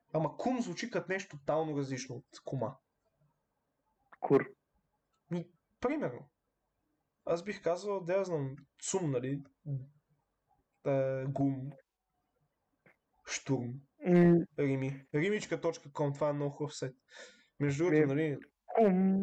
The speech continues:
Speaker 2: мой, мой да се изримува с, а, фазен
Speaker 1: С лукум.
Speaker 2: с лукум и с трифазен такова генератор на правотокови,
Speaker 1: Пътека.
Speaker 2: нали, на правоток, на прав ток.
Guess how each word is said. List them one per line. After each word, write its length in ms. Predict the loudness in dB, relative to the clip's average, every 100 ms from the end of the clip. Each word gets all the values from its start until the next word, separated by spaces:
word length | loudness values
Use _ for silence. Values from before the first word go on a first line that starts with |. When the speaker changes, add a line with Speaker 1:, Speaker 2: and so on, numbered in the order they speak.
| -2
Speaker 2:
мой, 380 | -4 4 6 8
мой 180 | 8 8
да 80 | 6
се 160 | 6 4
изримува 540 | 6 6 6 8 8
с, 100 | 6
а, 260 | 0 2 0 0 -8 -20 _
фазен 300 | 4 6 6 4 _ _ _ _ -6
Speaker 1:
С 220 | -4 -2
лукум. 420 | -2 -2 -4 -4 -16 _ _ _ -20 _ _ _ _ _ _ -20 -16 -6
Speaker 2:
с 80 | -2
лукум 400 | -2 2 6 6
и 40 |
с 180 | 4 -2 -2
трифазен 680 | -2 2 4 6 4 2 -2
такова 440 | -4 4 6 8 4 -2 -14 -4
генератор 580 | 0 4 8 8 6 0
на 460 | 2 4 4 2 -2 _ _
правотокови, 1000 | 0 0 2 0 2 2 4 6 4 2 -4 -12 _ -18 -18 -20 _ _ _ _ _
Speaker 1:
Пътека. 200 | -2 4
Speaker 2:
нали, 120 | 4 4
на 80 |
правоток, 640 | 0 -2 2 0 0 -12 -20 _
на 120 | 0
прав 240 | 4 4 2
ток. 400 | -6 -6 -10